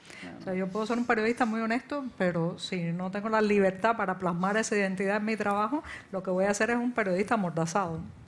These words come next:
Speaker 2: De manera que yo creo que, eh, uno pone la honestidad y, eh, el contexto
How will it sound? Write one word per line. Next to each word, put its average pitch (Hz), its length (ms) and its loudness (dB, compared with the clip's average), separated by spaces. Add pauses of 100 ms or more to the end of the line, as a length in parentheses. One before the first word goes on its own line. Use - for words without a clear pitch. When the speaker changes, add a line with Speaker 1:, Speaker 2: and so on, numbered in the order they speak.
(680)
Speaker 2:
De 190 60 -4
manera 180 360 4
que 220 100 2
yo 214 120 2
creo 220 260 2
que, 185 380 2 (320)
eh, 175 280 -2
uno 208 320 -4 (200)
pone 233 240 4
la 208 100 6
honestidad 202 600 2 (540)
y, 170 440 2 (380)
eh, 175 440 0
el 190 160 2
contexto 196 640 0